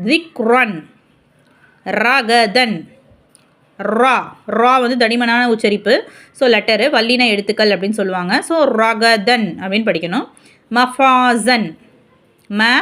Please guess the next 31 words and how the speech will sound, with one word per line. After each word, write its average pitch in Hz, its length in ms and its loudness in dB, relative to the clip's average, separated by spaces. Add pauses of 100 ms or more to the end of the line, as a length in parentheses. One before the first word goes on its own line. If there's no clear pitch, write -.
(160)
ஃபா. 226 240 2
So, 247 180 0
சின்னதா 254 400 0
ரவுண்ட் 247 200 -2
போட்டு 254 240 2
ஒரு 240 200 4
புள்ளி 247 220 0
இருந்தா 247 240 2
அதை 233 180 0
ஃபான்னு 220 320 0
சொல்லியிருக்கோம். 202 300 0
அதுவே 254 320 2
இந்த 233 220 0
ரவுண்ட் 226 220 0
போட்டு 254 220 4
ரெண்டு 240 300 0
புள்ளி 254 200 -2
இருந்தா 240 280 0
அதை 254 180 2 (140)
காஃப்னு 233 400 2
படிக்கணும். 175 400 -4 (300)
ஓகே, 233 180 0
அல்ஹம்துலில்லாஹ். 202 540 -2
So, 370 160 -4
இங்க 262 260 2
ஒரு 240 160 4
புள்ளி 262 260 2
இருக்கிறதுனால 233 420 0 (360)
மஃபாசன், 220 1120 0 (840)
திஹாகன், 226 1160 0 (720)
திஹாகன், 233 1080 0